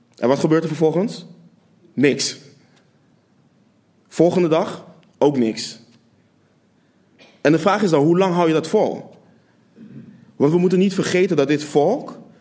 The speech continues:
de verhalen kent van de vorige generatie. Dat er reuzen in dit land zijn,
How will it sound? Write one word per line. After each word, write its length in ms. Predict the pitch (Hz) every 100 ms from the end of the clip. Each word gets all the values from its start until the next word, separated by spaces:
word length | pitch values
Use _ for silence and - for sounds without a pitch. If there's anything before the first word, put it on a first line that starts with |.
| _ _
de 100 | -
verhalen 520 | 120 135 123 147 180 165
kent 220 | 147 135
van 120 | 139
de 80 | 127
vorige 380 | - 151 156 -
generatie. 640 | 135 120 120 131 - 90 - _ _ _ _ _ _ _ _ _ _ _ _ _ _ _ _ _
Dat 220 | - 135
er 180 | 135 123
reuzen 420 | 135 151 170 175
in 100 | 151
dit 140 | 147
land 260 | 127 135 139
zijn, 440 | 139 135 135 151